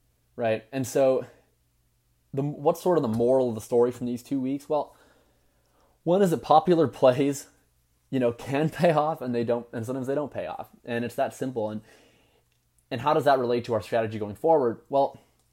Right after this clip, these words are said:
obviously, the more popular a play is, you know, the more leverage the field has in relation to you, right? So anytime you're going to profit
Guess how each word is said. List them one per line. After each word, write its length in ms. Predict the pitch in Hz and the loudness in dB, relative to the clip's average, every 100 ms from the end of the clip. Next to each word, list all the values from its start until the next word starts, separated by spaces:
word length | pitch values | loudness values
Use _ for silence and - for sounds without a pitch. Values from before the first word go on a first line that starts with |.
| _ _ _ _ _ _ _ _ _ _ - | _ _ _ _ _ _ _ _ _ _ -2
obviously, 440 | 123 143 156 156 | 2 2 0 -2
the 80 | 127 | -2
more 280 | 117 127 135 | 0 2 2
popular 500 | - 120 127 117 110 | 2 -2 -2 -4 -4
a 60 | |
play 380 | 104 - 107 107 | -6 -4 -2 -2
is, 480 | - 101 101 101 - _ _ _ _ _ _ _ _ _ _ - | -4 -6 -6 -8 -16 _ _ _ _ _ _ _ _ _ _ -10
you 100 | 113 | -6
know, 200 | 110 - - - _ _ _ _ _ | -4 -6 -10 -20 _ _ _ _ _
the 80 | 131 | -6
more 300 | 135 139 143 | 2 4 4
leverage 520 | 120 117 113 113 101 | 6 4 4 0 -4
the 100 | 110 | -8
field 480 | - - 135 113 101 | -10 -4 0 0 -2
has 420 | 101 92 87 107 - | -6 -6 -8 -12 -12
in 120 | 110 | -8
relation 420 | 101 92 104 - | -6 -6 -10 -18
to 100 | - - | -20 -20
you, 200 | - - _ _ _ _ _ | -20 -20 _ _ _ _ _
right? 340 | 113 110 110 - _ _ | 0 2 2 -6 _ _
So 420 | - 131 120 117 - _ _ _ _ _ _ _ _ | -6 0 2 0 -4 _ _ _ _ _ _ _ _
anytime 580 | 165 180 190 - 139 131 | 4 4 2 -2 -2 0
you're 160 | 127 120 | 0 0
going 280 | 117 120 117 | 0 -2 -4
to 80 | |
profit 760 | 107 - 117 113 117 107 98 - | -10 -2 4 4 2 -2 -4 -8